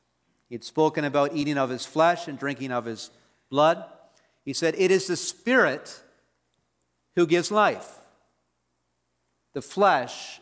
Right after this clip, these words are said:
is no help at all. The words that I've spoken to you are spirit and life."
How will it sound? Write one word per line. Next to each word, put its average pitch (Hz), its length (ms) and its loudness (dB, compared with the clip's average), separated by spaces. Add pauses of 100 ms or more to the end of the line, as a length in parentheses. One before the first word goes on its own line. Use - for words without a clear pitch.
is 135 180 -8
no 135 200 -2
help 123 340 -2
at 120 80 -2
all. 107 500 -6 (1000)
The 120 100 -6
words 165 300 2
that 143 100 0
I've 175 220 2
spoken 127 400 -6
to - 120 -12
you 127 140 -4
are 117 140 -2
spirit 113 520 -8 (120)
and 110 120 -10
life." 131 520 -2